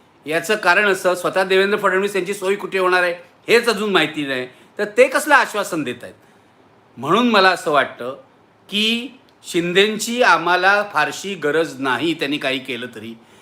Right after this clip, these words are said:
हे दाखवण्याचा हा प्रकार आहे. शिंदे आमच्यावर अवलंबून आहेत. शिंदेचे सात खासदार जे निवडून आलेले आहेत ते आमच्या जीवावर निवडून आलेले आहेत,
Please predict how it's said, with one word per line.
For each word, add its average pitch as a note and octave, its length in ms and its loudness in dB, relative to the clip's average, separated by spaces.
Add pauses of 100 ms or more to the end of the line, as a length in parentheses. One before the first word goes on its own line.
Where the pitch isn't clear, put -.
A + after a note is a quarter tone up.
(280)
हे F#3+ 260 4
दाखवण्याचा D#3+ 680 0
हा D#3 100 4
प्रकार C#3 420 -2
आहे. C3+ 260 -4 (720)
शिंदे F#3 460 2
आमच्यावर A#3 540 4
अवलंबून A#3 400 0
आहेत. E3 180 -2 (560)
शिंदेचे G#3+ 480 -2
सात A3 260 4 (100)
खासदार A3 360 4
जे G#3 160 0
निवडून G3+ 280 0
आलेले E3 320 2
आहेत D3+ 120 -4 (460)
ते A#3 400 4
आमच्या F3 580 2
जीवावर F#3+ 560 2
निवडून F#3+ 300 -2
आलेले D3+ 240 0
आहेत, C#3+ 120 -2